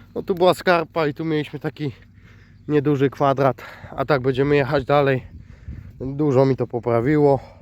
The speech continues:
Także, y, robota była, była warta na pewno. O, tutaj patrzcie, jaka glina. Się rozjeżdżało wszystko pod kołami, jak tutaj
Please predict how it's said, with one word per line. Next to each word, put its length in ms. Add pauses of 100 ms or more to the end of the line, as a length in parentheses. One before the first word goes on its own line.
(1040)
Także, 400 (1300)
y, 280
robota 400
była, 340 (1200)
była 320
warta 380
na 120
pewno. 440 (1200)
O, 140 (220)
tutaj 160
patrzcie, 360
jaka 200
glina. 440 (2500)
Się 220
rozjeżdżało 680
wszystko 340
pod 160
kołami, 400
jak 120
tutaj 320